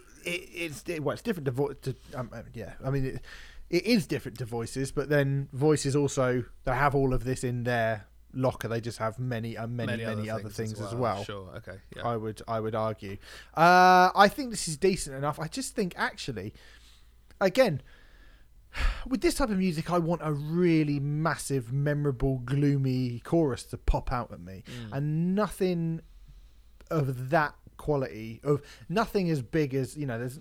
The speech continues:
Speaker 1: there's, there's nothing like a, you know, a Bela Lugosi's Dead
Speaker 2: Yeah.
Speaker 1: jumping out at me in the same way as, you know, that, that when I think of Mind Intruder by Grave Pleasures and how fucking massive that sounds,
Speaker 2: Mm-hmm.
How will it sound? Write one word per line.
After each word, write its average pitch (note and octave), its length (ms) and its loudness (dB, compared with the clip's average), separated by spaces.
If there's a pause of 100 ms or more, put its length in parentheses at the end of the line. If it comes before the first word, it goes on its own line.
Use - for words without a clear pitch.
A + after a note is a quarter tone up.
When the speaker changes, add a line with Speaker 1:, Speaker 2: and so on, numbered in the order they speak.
(120)
Speaker 1:
there's, C#3+ 220 -6
there's C#3+ 220 -8
nothing D#3 400 -4
like B2+ 300 -6
a, A#2+ 320 -2 (1300)
you C#3 100 -6
know, A#2 140 -2
a A2+ 40 -4
Bela B2+ 240 -2
Lugosi's A#2+ 640 -6
Dead A#2+ 320 -4 (520)
Speaker 2:
Yeah. C3 380 2
Speaker 1:
jumping C3+ 380 2
out C#3+ 300 0
at C3 160 -4
me C3 240 -4
in C3 100 -4
the C3 100 -4
same C#3 340 0
way C3+ 340 2
as, B2 400 -6 (540)
you C#3 100 -2
know, A#2 120 -4
that, C3+ 240 -4
that A4+ 200 -8 (200)
when D3+ 140 -2
I C#3 40 -2
think C#3+ 280 -4
of - 360 -6 (380)
Mind C#3+ 360 0
Intruder A#2+ 520 0
by A#2 220 -4
Grave B2 320 -2
Pleasures A2+ 400 -6
and A2 120 -10
how A2 140 -10
fucking A#2 600 -8
massive A2+ 460 -8
that - 180 -14
sounds, G#2+ 560 -12
Speaker 2:
Mm-hmm. G#2+ 160 -12